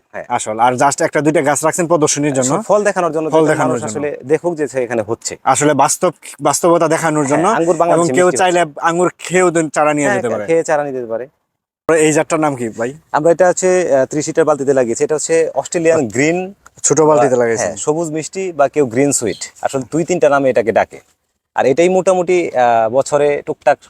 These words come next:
Speaker 1: সারা বছর একটু একটু হতে থাকে। গত বছর আমাদের এর গাছে কিন্তু প্রচুর ফলন ছিল।
Speaker 2: হ্যাঁ।
Speaker 1: বা ত্রিশ লিটার একটা বালতির গাছে।
Speaker 2: জি, জি।
Speaker 1: তারপর আমাদের এই যে এই পাশে আর একটা, একটা বালতিতে কিন্তু লাগানো।
Speaker 2: এটাও বালতিতে
Speaker 1: হ্যাঁ,
Speaker 2: লাগানো।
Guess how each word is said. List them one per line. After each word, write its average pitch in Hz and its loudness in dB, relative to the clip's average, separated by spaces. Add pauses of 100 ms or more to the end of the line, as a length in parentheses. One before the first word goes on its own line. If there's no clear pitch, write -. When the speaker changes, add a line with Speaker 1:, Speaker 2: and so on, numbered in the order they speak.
Speaker 1:
সারা 139 0
বছর 127 -2
একটু 127 -6
একটু 117 -6
হতে 107 -6
থাকে। - -8 (480)
গত 131 2
বছর 143 0
আমাদের 135 2
এর 127 -2
গাছে 139 -2
কিন্তু 139 -2
প্রচুর 175 0
ফলন 113 0
ছিল। 76 -6
Speaker 2:
হ্যাঁ। 127 -2 (100)
Speaker 1:
বা 123 0 (140)
ত্রিশ 135 -4
লিটার 127 0
একটা 117 -4
বালতির 110 0
গাছে। 90 -4 (200)
Speaker 2:
জি, 113 -6
জি। 95 -14 (1800)
Speaker 1:
তারপর 139 2
আমাদের 160 2 (280)
এই 135 -2
যে 131 -4
এই 147 -2
পাশে 160 0
আর 127 0
একটা, 113 0
একটা 147 2
বালতিতে 147 0
কিন্তু 123 -2
লাগানো। 92 0 (120)
Speaker 2:
এটাও 151 2
বালতিতে 139 2
Speaker 1:
হ্যাঁ, - 0
Speaker 2:
লাগানো। 107 -2